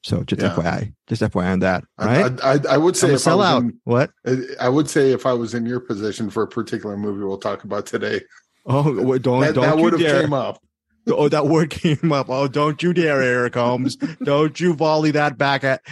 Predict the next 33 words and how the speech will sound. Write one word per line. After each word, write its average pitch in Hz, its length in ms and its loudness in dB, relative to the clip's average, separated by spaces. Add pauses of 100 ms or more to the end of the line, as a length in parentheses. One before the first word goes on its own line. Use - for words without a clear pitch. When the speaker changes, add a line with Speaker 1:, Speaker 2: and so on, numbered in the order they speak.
(140)
Speaker 1:
at 131 180 0
me, 139 100 2
Bruce. 139 260 -2
Have 151 100 -4
you 165 80 2
ever 160 100 0
had 151 140 2
that 151 160 2
conflict 147 380 0
where 131 100 2
you're 131 160 2
interviewing 131 400 0
someone 117 420 -2
and 131 180 4
you 123 120 2
hate 113 200 -4
their 110 120 -2
respective 110 440 -4
project 127 460 0
or 170 160 4
not? 160 340 0
Because - 280 -4
I 139 100 0
think, 311 460 -4
Bruce, 302 500 -2 (160)
eventually 247 380 -2
you're 233 100 -2
gonna 208 180 2
come 202 220 -2
around, 202 300 2
and 151 260 0
when 170 160 2
you 165 140 0